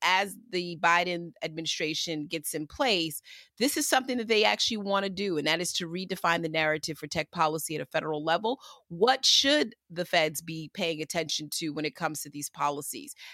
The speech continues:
How do we look at particular programs? I mean, I do believe, and Daryl, you and I have written about this, facial recognition is gonna come up because I do, again, thinking about the, uh, the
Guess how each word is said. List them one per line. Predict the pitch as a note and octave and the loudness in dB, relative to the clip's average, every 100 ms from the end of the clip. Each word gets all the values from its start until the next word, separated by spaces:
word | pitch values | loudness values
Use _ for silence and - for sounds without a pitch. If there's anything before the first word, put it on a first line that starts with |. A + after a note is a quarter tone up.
| - | -8
How | - C4 B3+ | 2 4 4
do | A3 D3 G#3 C4+ | 2 -2 0 2
we | C4+ A#3 | 2 -2
look | F#3 E3+ F3 - | -2 2 2 2
at | - E3 D#3+ - - _ | 0 4 2 0 -16 _
particular | F3+ G3+ F#3+ E3+ | -4 -2 0 -2
programs? | D#3 G3 E3+ D#3+ D3+ D3+ | 0 2 0 2 -2 0
I | |
mean, | E3 | 2
I | E3+ | 2
do | G3+ F#3+ F3+ | 2 -2 -2
believe, | F3 E3+ | -2 -2
and | E3 | 0
Daryl, | E3+ E3 E3 | 2 2 0
you | |
and | F3+ | 0
I | E3+ | 2
have | E3 | 2
written | G3+ B3 | 0 0
about | F3 D#3 - | 2 2 0
this, | D3+ D#3+ - - - | -6 -6 -12 -8 2
facial | A#3 A#3+ | 4 4
recognition | C4 B3+ C4+ B3+ C#4 | 4 2 2 2 2
is | C4 - | 0 2
gonna | - A3+ | 0 2
come | G#3 D3+ | 0 0
up | A2+ E2 | 0 -2
because | D#3+ D#3+ | -4 0
I | E3 E3 | 4 2
do, | E3 F#3+ G3 | 2 0 0
again, | E3+ E3+ E3 D#3+ F#3 | 0 2 2 2 -2
thinking | E3+ F#3 F3 | -8 -4 0
about | D#3+ D#3+ D#3 - - _ | 4 4 4 0 -12 _
the, | - E3 E3 | 0 2 2
uh, | C#3+ | 0
the | D#3 E3 D#3+ D3+ | 0 -2 -2 0